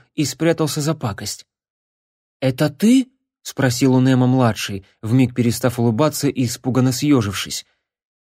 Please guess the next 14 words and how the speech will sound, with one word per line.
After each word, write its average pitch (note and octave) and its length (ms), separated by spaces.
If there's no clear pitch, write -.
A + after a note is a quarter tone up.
Ещё B2+ 460
один A2+ 180
отчётливый A2 540
всхлип C3 440
отозвался A#2+ 760
эхом A#2+ 360
в - 100
пустом A2 400
коридоре. G#2 600
Страх - 460
холодными B2+ 500
пальцами B2+ 640
сжал C3 360
желудок. C3 680